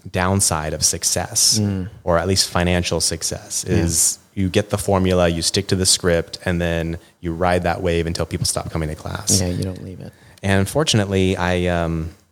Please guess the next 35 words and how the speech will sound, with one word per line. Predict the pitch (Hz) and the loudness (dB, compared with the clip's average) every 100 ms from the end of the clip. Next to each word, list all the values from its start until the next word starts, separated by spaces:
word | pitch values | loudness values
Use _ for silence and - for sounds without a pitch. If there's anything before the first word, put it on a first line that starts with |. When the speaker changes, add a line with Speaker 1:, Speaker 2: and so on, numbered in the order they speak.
| _ _ - - - | _ _ -18 -16 -4
Speaker 1:
you | 85 | -2
know, | 78 - - | -2 -4 -2
I | 90 87 85 80 | 2 4 4 2
don't | 92 92 | 2 2
rely | 95 82 92 92 | 0 -2 0 0
on | 82 | 0
improv | 87 90 95 90 87 | -2 0 2 4 2
for | - - - 87 82 - | -2 -16 -4 0 0 4
income, | 120 131 85 78 80 | 2 2 -2 -2 -2
and | 82 | -2
so | 82 90 | 2 4
Speaker 2:
Yeah. | 85 | 4
Speaker 1:
I | |
feel, | 85 101 92 | 4 2 4
like, | 85 85 | 2 0
liberated. | 92 104 104 95 82 76 80 - - _ | 0 2 2 0 -2 -6 -12 -16 -20 _
I | 98 | -4
Speaker 2:
Yeah, | |
Speaker 1:
can | 113 117 | 0 0
Speaker 2:
it's | 101 | 0
a | |
Speaker 1:
really | 117 110 104 | 2 2 2
Speaker 2:
lot | 104 | 2
easier. | 131 113 | 0 0
Speaker 1:
explore | 113 117 95 | 0 2 0
'cause | - | 0
I, | 90 87 87 90 | 0 0 -2 -4
I | 90 87 | -4 -6
c-, | - - _ _ 92 | -12 -18 _ _ -6
I | |
have | 95 90 | -2 0
no | 87 | 2
stakes | - 92 - | 4 2 0
in | - | -4
it. | - | -10